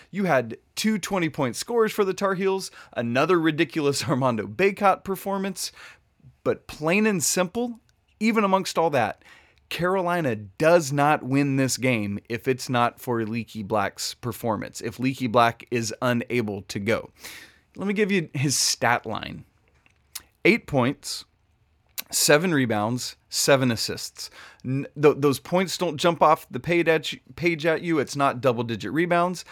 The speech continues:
But do you hear how close that is to a triple-double? Eight, seven, and seven, just right there. Three blocks. Carolina's only three blocks in the game. One steal,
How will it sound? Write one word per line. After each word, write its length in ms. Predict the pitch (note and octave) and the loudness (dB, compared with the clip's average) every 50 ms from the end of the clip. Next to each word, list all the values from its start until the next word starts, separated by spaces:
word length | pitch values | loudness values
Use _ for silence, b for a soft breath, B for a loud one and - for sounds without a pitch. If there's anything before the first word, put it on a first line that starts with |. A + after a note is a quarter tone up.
| B B B B | B B B B
But 120 | E3+ - | -4 -2
do 80 | - G3+ | 2 4
you 80 | B3 C#4 | 4 6
hear 200 | C4+ A3 B3 A#3+ | 6 6 4 2
how 100 | A3+ D3+ | 0 -4
close 340 | - - D3 C#3+ F3 F3 | -4 0 2 2 2 2
that 160 | - G#3 F#3+ F3+ | 2 0 2 2
is 140 | F#3+ F#3 | 0 0
to 140 | - - D#3 | 0 0 0
a 40 | B2+ | 0
triple-double? 640 | C3 - E3+ E3 - C#3+ C3 B2+ C3+ C3+ E3+ E3 - - | 0 -2 -2 -2 -2 0 2 2 2 2 2 0 -2 0
Eight, 240 | B2 C#3 C#3+ - - | 0 0 0 0 0
seven, 340 | - D#3+ C#3+ C#3+ C#3+ C3+ B2+ | 0 2 2 2 2 0 -2
and 100 | A#2 A2+ | -2 -2
seven, 360 | - - B2 G2+ E2 - - | 0 2 2 2 0 -4 -8
just 180 | C3 D3 C3 | -8 -8 -6
right 320 | C3 A#2+ B2 B2+ B2+ B2+ - | 0 2 2 2 2 0 -4
there. 220 | - - - B2+ _ B B B B B B | -6 -6 -6 -10 _ B B B B B B
Three 380 | B - - C3 B2 D#3 G#3 G#3 | B -12 -6 0 4 4 4 6
blocks. 500 | F#3 G3+ E3 D3 F3 F#3 - - - - | 6 8 8 8 6 4 0 -4 -8 -4
Carolina's 540 | - C#3+ C#3+ C#3 C#3+ D3 C#3+ C3 A#2+ A#2+ - | 0 2 2 4 4 2 2 2 0 -2 -2
only 240 | - C#3 D3 E3 E3 | -2 0 0 0 -2
three 200 | - - F3+ F3 | -2 -4 -4 -4
blocks 360 | D#3 C#3+ B2+ A#2+ A#2+ - - | 0 2 2 0 0 -2 -6
in 60 | B2 | -6
the 80 | A2+ G#2 | -6 -4
game. 320 | G#2 G#2 G#2+ A2+ A#2+ B2+ B B B B B B B B | -4 -2 -2 -2 -4 -6 B B B B B B B B
One 240 | A2 B2 E3+ G3+ G#3+ | 2 4 6 6 6
steal, 520 | - - - - F3 E3+ E3+ E3+ E3+ - | 4 0 0 2 4 4 4 4 2 0